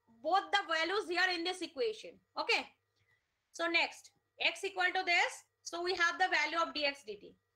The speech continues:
So just differentiate with respect to t. So, uh, I P will get here. So e to the, e to the power I P T is there. So if you differentiate this thing, a dash as remains as it is, then I P is here, e to the power I P T.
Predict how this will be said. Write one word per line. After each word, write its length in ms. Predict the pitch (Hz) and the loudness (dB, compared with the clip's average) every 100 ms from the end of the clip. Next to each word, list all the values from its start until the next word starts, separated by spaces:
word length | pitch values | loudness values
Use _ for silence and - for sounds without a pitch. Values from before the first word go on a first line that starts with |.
| - | -6
So 220 | 320 302 | -2 0
just 200 | 359 277 | 0 -2
differentiate 480 | 285 311 320 339 330 | -6 -4 -2 -2 -2
with 140 | 302 | -2
respect 360 | 262 247 285 285 | -2 -2 -4 -4
to 100 | 311 - | -8 -4
t. 260 | 311 415 - _ _ - | -2 -4 -6 _ _ -4
So, 140 | 285 | 2
uh, 560 | 277 - 269 226 226 285 | 2 4 4 4 2 0
I 60 | 285 | 2
P 140 | 339 | -2
will 220 | 320 320 277 | 0 -2 2
get 220 | 220 202 | 0 0
here. 180 | 180 101 - | -8 -10 -14
So 140 | - 277 | -8 -6
e 60 | |
to 100 | 269 | -4
the, 100 | 285 285 277 | -6 -4 -4
e 40 | |
to 60 | 285 | -6
the 100 | 285 | -2
power 180 | 285 277 | 4 4
I 120 | 262 269 | 4 0
P 80 | |
T 60 | 330 | -4
is 140 | 320 | -4
there. 260 | 214 233 381 - _ _ - | 0 2 2 -2 _ _ -10
So 180 | - 269 | -2 0
if 160 | 277 | -2
you 120 | 311 294 | -6 -6
differentiate 560 | 262 302 302 311 294 | -6 -6 -4 -2 -2
this 160 | 269 285 | -2 -2
thing, 200 | - 370 494 233 | 0 -2 -2 -2
a 40 | 254 | 2
dash 280 | 302 349 - 240 | 2 2 -2 2
as 140 | 262 254 | 2 0
remains 360 | 247 262 320 - 220 | -2 -2 -4 -2 0
as 100 | 427 | 0
it 280 | 247 247 - | 0 -2 -8
is, 340 | 320 392 415 - _ _ _ _ | -2 0 -2 -6 _ _ _ _
then 140 | 254 254 | 0 2
I 160 | 247 262 | 2 0
P 60 | 311 | -4
is 140 | 302 | -2
here, 140 | 294 381 | 2 2
e 60 | 320 | 0
to 80 | 254 | -4
the 60 | |
power 160 | 240 233 | 0 4
I 120 | 196 190 | 2 0
P 80 | 196 | -12
T. 180 | 180 | -18